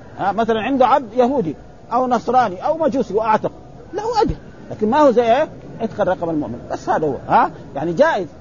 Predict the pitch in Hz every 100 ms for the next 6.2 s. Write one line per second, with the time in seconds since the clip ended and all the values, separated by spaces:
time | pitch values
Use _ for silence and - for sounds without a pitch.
0 | - - 190 214 247 214 175 226 185 226
1 | 196 175 240 220 196 220 240 247 180 175
2 | - - - - 220 269 220 165 170 165
3 | 233 277 294 247 190 147 143 151 - -
4 | - 175 208 190 269 269 226 220 269 180
5 | 156 - - - - 170 - - - 156
6 | 233